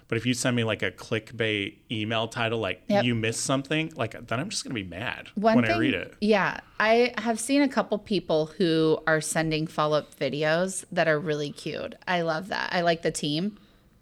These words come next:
Speaker 2: videos. People will record cute videos of everybody, very authentic, fun videos of their team to do follow-ups. That's really fun.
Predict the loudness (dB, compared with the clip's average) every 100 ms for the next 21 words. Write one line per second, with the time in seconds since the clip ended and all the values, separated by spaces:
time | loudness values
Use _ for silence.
0 | _ 0 4 4 2 0 -4 -4 0 0
1 | 4 4 4 2 0 -4 0 2 4 4
2 | 2 -4 -2 -2 -2 -2 0 2 0 0
3 | 0 0 0 0 0 0 0 2 2 2
4 | 0 -2 -2 -2 -4 -8 -18 _ _ -20
5 | -20 -20 -4 0 0 0 -2 -2 -4 -4
6 | -4 -4 -4 -4 -2 -2 -2 -2 -2 0
7 | 0 2 0 -2 -6 -2 -2 -2 -2 -4
8 | -4 -6 -4 -4 -4